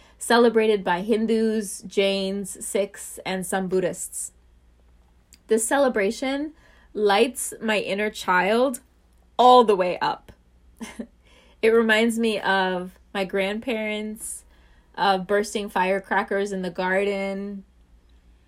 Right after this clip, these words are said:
It reminds me of sweetness and warmth and strong feminine energy, actually, because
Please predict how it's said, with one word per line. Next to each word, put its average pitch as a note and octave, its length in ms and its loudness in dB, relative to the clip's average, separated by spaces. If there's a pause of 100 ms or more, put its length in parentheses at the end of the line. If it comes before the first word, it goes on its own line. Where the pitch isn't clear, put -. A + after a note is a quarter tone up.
(760)
It A#3 80 4
reminds B3 420 -2
me C4+ 240 -2
of G#3 520 2 (120)
sweetness C4 1200 -4
and F#3 260 -4
warmth B3+ 760 0 (420)
and G#3 320 -2
strong E4 420 0
feminine D4 500 0
energy, F#3+ 600 -4 (340)
actually, F3+ 540 -4
because F#3+ 640 0